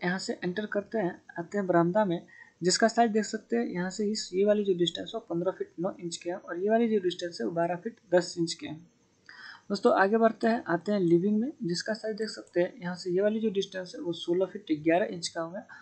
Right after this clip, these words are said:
और इस वाल से यहाँ तक का जो डिस्टेंस है दोस्तों, वो आपको बारह फीट चार इंच हो जाएगा।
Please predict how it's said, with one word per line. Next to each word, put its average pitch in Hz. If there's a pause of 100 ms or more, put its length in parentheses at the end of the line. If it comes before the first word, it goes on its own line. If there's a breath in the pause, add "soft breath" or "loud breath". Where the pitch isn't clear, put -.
(260 loud breath)
और 202
इस 240
वाल 226
से 220
यहाँ 180
तक 233
का 202
जो 185
डिस्टेंस 170
है 170
दोस्तों, 170 (380 loud breath)
वो 196
आपको 190
बारह 170
फीट -
चार 190
इंच 160
हो 165
जाएगा। 165